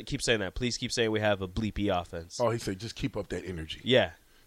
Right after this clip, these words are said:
Speaker 2: You gonna see
Speaker 1: I
Speaker 2: next
Speaker 1: will.
Speaker 2: year.
Speaker 1: I will, Cade. I will.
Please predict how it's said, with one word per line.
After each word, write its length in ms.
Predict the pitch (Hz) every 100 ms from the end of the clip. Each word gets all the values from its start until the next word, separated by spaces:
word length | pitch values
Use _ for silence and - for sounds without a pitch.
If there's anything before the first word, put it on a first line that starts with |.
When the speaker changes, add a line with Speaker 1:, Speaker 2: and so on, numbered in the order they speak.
| -
Speaker 2:
You 100 | 120
gonna 180 | 104
see 200 | - 117 98
Speaker 1:
I 80 | 139
Speaker 2:
next 80 | 147
Speaker 1:
will. 140 | 151
Speaker 2:
year. 100 | 117
Speaker 1:
I 100 | - 135
will, 180 | 131
Cade. 300 | 110 101 95 - -
I 140 | 110
will. 240 | 107 87